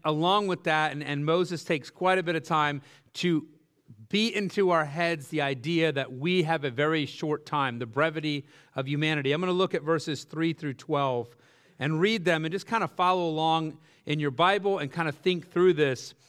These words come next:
It says, "Thou turnest man to destruction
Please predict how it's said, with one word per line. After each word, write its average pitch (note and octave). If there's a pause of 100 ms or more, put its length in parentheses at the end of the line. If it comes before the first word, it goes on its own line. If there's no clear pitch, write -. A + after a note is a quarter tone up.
(400)
It C#3+
says, D#3
"Thou G3+
turnest A#3+
man E3+ (420)
to F#3
destruction C#3